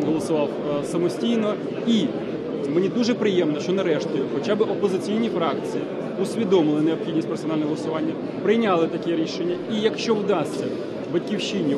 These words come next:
«Удару», «Свободу» за-, втримати своє зобов'язання і, більше того, а, бити фактично по руках владі, регіоналам і комуністам, які намагатимуться, а, голосувати чужими картками, я думаю, тоді почнеться очищення парламентаризму. Тому що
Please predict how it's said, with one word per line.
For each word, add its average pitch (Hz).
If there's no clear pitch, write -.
«Удару», 165
«Свободу» 175
за-, 170
втримати 202
своє 180
зобов'язання 170
і, -
більше 185
того, 160
а, 147
бити 214
фактично 190
по 190
руках 185
владі, 165
регіоналам 170
і 175
комуністам, 185
які 180
намагатимуться, 175
а, 147
голосувати 175
чужими 170
картками, 220
я 165
думаю, 180
тоді 185
почнеться 202
очищення -
парламентаризму. 202
Тому 208
що 214